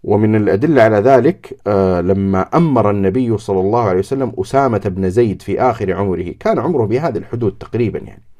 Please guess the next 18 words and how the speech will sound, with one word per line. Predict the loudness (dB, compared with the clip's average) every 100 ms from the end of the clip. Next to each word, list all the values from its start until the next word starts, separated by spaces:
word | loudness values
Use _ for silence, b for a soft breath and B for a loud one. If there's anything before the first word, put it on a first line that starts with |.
| b b b b b b b
وكذلك، | 2 4 6 6 6 4 2 2
آه، | 4 4 4 2 0 -8 _ _ _
أحد | -2 0 0
الذين | 2 2 0 -2
قتلوا | -2 -4 -6 -4 -2 -2 -2 -6 _ _ -8
واستشهدوا | -8 -6 -10 -8 -6 -2 0 2
يوم | 0 0
بدر | 0 2 0 -4 _ _ b b b b
الصحابي | -20 -12 -8 -2 0 0
الجليل | -4 -4 -4 -2 -4 -6 -8
عمير | -6 -2 0 0 -2
بن | -8 -6
أبي | -4 -2
وقاص | -4 -4 -2 0 0 -4 -6
رضي | -2 -2
الله | -2 -2 -2
تعالى | -4 -6 -6
عنه، | -4 -6 -6